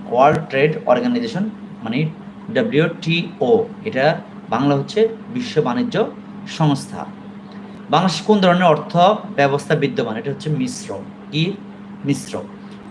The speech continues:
লাহোর প্রস্তাব কে পেশ করেন? লাহোর প্রস্তাব পেশ করেন, আহ, শেরে বাংলা একে ফজলুল হক। ব্যয় করার পূর্ব পরিকল্পনাকে কি বলা হয়? বাজেট বলা হয়।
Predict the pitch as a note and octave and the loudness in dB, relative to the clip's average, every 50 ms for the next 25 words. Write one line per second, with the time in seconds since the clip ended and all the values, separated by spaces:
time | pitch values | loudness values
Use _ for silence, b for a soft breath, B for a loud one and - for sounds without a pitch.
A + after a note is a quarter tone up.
0 | - - C#3 E3 G3 G#3 E3+ G3+ G3 - - G#3+ - - A3 G#3 D#3+ F#3+ E3+ D#3 | 0 4 6 6 6 6 4 2 0 2 2 2 2 4 2 2 4 4 2 0
1 | - - - A#2+ G#2 G2 G2 G#2+ A#2 C#3 D3+ C#3+ D#3 D3+ - - D#3+ D3+ D#3 - | 0 -2 0 0 0 -2 0 0 2 2 2 2 2 0 0 0 0 0 0 0
2 | - - F3 E3 G3+ B3 C#4 - - - - - - - - - - - - - | 0 -2 0 2 2 2 0 -2 -6 -12 -18 -18 -18 -18 -18 -16 -16 -16 -16 -16
3 | - - B2 B2+ B2+ B2 - C#3+ C#3+ D3 D#3+ E3+ F3+ E3+ D#3+ D#3 D#3+ G3 C4 D#4 | -10 -4 -2 0 0 0 2 4 4 6 4 4 4 2 2 4 4 4 4 4
4 | - - - - - - E3 D3+ - C3 C#3 A#2 G#2 F#2 - - - - - - | 2 -6 -12 -16 -2 2 2 4 4 4 2 2 0 -4 -4 -8 -14 -16 -16 -16
5 | - - - - - - - - - - - - - - - - - - - - | -16 -16 -16 -16 -16 -16 -16 -16 -16 -14 -14 -16 -16 -16 -16 -16 -16 -14 -6 2
6 | A2 E3 F#3+ G3+ G3+ G3+ G#3 G#3 G#3 G#3 G#3+ A3 G3+ G#3 F3 G3+ G3 F#3+ F#3 E3 | 4 4 4 6 6 6 6 6 6 8 6 6 6 6 4 2 2 2 2 0
7 | F3 F#3 F#3 E3+ E3+ D#3+ D#3+ G#3 F#3+ F3 D#3 C#3 A#2+ A#2 A2 G2 G2+ A#2+ B2 B2 | 0 0 0 -2 -4 -2 -2 0 4 6 4 6 4 2 0 4 4 4 4 2
8 | C3+ B2+ G#2 B2+ A2 F#2+ F2 E2+ D#2+ | -2 -4 -2 -2 -2 -2 -4 -6 -8